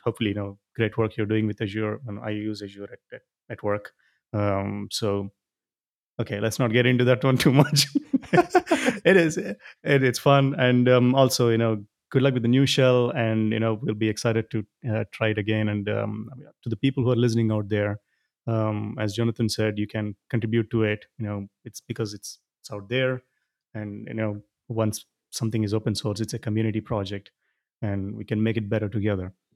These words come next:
uh, with, with the ideas from Jonathan and, uh, and Yehuda and other people as well. So thanks a lot for, for joining us. Um,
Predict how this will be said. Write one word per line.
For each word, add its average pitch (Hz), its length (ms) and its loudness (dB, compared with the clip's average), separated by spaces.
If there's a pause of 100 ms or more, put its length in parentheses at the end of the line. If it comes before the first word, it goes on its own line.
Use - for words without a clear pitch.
(340)
uh, 104 140 0
with, 104 160 -4
with 104 160 -4
the 107 80 -2
ideas 104 260 0
from 101 140 -6
Jonathan 101 400 -6
and, 98 180 -8
uh, 98 320 -6
and 104 120 -10
Yehuda 101 360 -4
and 101 100 -8
other 98 140 -10
people 104 320 -10
as 98 140 -10
well. 139 240 -4 (380)
So 135 160 4
thanks 160 260 4
a - 40 2
lot 165 320 4
for, 131 260 4
for 127 160 2
joining 117 380 2
us. - 260 -2 (100)
Um, 113 680 0